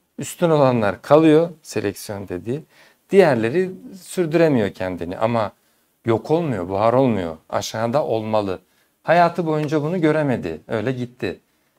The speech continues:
Yani buralarda yoksa bile ilerlerde vardır dedi. Avrupa'da yoksa Amerika'da bulunamadıysa belki bütün dünyayı zorlamadık. Derinlerde vardır dedi. Gitti üzerinden yüz elli yıl geçti. Sayısız bir fosil yığını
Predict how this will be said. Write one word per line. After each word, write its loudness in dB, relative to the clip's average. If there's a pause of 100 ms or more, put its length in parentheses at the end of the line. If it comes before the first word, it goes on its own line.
(160)
Yani -6
buralarda 2
yoksa -4
bile -4
ilerlerde -6
vardır -10
dedi. -10 (460)
Avrupa'da -4
yoksa -8
Amerika'da -8
bulunamadıysa -8
belki -8 (440)
bütün -8
dünyayı -4
zorlamadık. -2 (260)
Derinlerde -2
vardır -4
dedi. -6 (400)
Gitti -8
üzerinden -6
yüz -6
elli -8
yıl -6
geçti. -10 (340)
Sayısız -6
bir -6
fosil -10
yığını -2